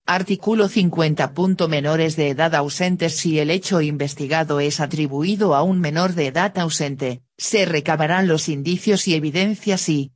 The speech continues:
si procede, se promoverá la acción. Iniciada la etapa de investigación, el Ministerio Público podrá continuar con las demás diligencias hasta concluir esta etapa y ordenar la localización del menor de edad,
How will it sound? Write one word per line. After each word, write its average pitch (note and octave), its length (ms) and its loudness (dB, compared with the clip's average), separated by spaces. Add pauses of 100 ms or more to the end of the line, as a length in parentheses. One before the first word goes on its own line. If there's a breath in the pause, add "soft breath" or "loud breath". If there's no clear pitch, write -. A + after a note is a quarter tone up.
(100)
si A3+ 260 0
procede, C#3 640 -4 (180)
se - 240 0
promoverá D#3 540 0
la D3 180 2
acción. C3+ 540 -4 (440)
Iniciada G3+ 600 2
la F3 160 2
etapa D#3+ 380 2
de D#3 100 2
investigación, C#3+ 960 -2 (160)
el F3+ 220 0
Ministerio G3 720 0
Público G3+ 520 0
podrá D#3+ 320 0
continuar D#3 640 0
con F#3 220 0
las D#3 180 -2
demás E3 320 0
diligencias F#3 800 0
hasta F#3+ 300 -2
concluir F3 580 -2
esta E3+ 320 0
etapa D3+ 380 0
y D#3 120 0
ordenar D3 460 0
la D#3 120 2
localización D3+ 840 -2
del D#3 200 2
menor D#3+ 340 0
de D#3 160 0
edad, C3 320 -2